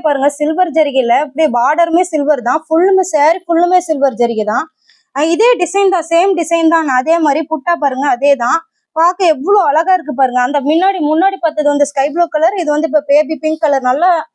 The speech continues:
ரிச் லுக் கொடுக்கும். பார்க்கவே அப்படியே அவ்வளவு சூப்பரா இருக்கு பாருங்க. saree ஃபுல்லுமே அப்படியே யூனிக்கா இருக்கு பாருங்க. saree வந்து பிளவுஸ் வந்து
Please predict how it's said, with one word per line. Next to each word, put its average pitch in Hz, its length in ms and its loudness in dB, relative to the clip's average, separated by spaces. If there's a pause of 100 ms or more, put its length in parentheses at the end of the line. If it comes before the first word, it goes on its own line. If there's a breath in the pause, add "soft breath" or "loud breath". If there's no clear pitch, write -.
(240)
ரிச் 392 340 -2
லுக் 427 240 -2
கொடுக்கும். 339 360 -2 (100)
பார்க்கவே 370 360 0
அப்படியே 349 300 0
அவ்வளவு 415 360 -2
சூப்பரா 392 360 0
இருக்கு 302 240 -4
பாருங்க. 269 280 0
saree 294 280 0
ஃபுல்லுமே 302 420 -2 (400)
அப்படியே 349 320 0
யூனிக்கா 453 380 2
இருக்கு 277 200 -8
பாருங்க. 302 220 -2 (100)
saree 349 320 0
வந்து 339 220 2
பிளவுஸ் 339 340 0
வந்து 339 120 -2